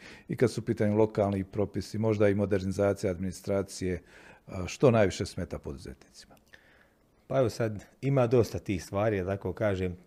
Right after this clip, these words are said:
Speaker 2: a, ne bi možda volio izdvojiti nešto posebno, da ne bi bilo da nečemu možda daje malo veću važnost odnosno na druge stvari. A, u globalu, e, ono što ste i sami rekli sada, od nekakve digitalizacije, od svih tih nekakvih stvari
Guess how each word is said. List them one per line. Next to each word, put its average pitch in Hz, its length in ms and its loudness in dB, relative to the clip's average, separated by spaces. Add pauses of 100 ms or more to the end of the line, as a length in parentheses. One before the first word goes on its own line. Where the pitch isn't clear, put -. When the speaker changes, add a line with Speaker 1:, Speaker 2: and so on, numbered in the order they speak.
Speaker 2:
a, 95 520 -4
ne 107 200 -2
bi 117 100 2
možda 104 260 -2
volio 110 320 0
izdvojiti 101 540 -2 (340)
nešto 107 340 -4
posebno, 104 680 -4 (360)
da 98 100 -6
ne 110 120 0
bi 107 100 0
bilo 113 240 2
da 104 120 0
nečemu 104 360 -4
možda 104 220 -2
daje 104 300 0
malo 104 200 -2
veću 104 280 -4
važnost 101 460 -2
odnosno 95 320 -4
na 90 40 -8
druge 85 300 -4
stvari. 76 420 -6 (380)
A, 95 640 -4 (320)
u 127 140 -2
globalu, 135 720 2 (120)
e, 113 60 -6 (480)
ono 120 220 -2
što 117 160 -6
ste 113 160 -4
i 113 40 -2
sami 120 340 -2
rekli 104 280 -2
sada, 92 440 -4
od 110 120 -4
nekakve 101 380 -6
digitalizacije, 101 800 -4
od 87 60 -6
svih 113 240 -4
tih 101 180 -10
nekakvih 95 340 -8
stvari 101 500 -4